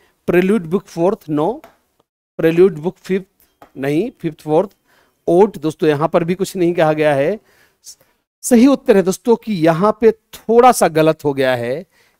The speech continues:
it should be eighteen hundred गाइस। देखिए कहीं बुक से ही दोस्तों क्वेश्चन लिए गए हैं। अब आप देख सकते हैं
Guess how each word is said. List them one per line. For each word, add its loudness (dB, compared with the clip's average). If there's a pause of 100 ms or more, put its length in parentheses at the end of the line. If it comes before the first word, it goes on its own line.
it -6
should -2
be -2 (100)
eighteen -4
hundred -10
गाइस। -6
देखिए -4 (260)
कहीं -2
बुक 0
से -2
ही 2
दोस्तों -4
क्वेश्चन -2
लिए -2
गए -4
हैं। -10 (360)
अब 0
आप 4
देख 0
सकते -4
हैं 6